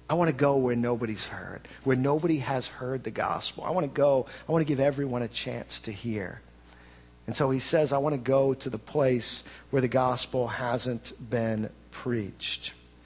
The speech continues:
Let me be very clear about something when it comes to global outreach.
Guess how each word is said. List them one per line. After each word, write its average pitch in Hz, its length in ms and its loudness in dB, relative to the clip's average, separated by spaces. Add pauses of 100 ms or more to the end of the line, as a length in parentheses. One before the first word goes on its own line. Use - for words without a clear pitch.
(340)
Let 170 100 4
me 196 80 8
be 190 120 4
very 151 320 6
clear 139 440 0
about 117 440 -2
something 110 580 -4 (220)
when 120 140 0
it - 100 -6
comes 135 300 -2
to 127 100 -6
global 120 300 2
outreach. 107 520 -4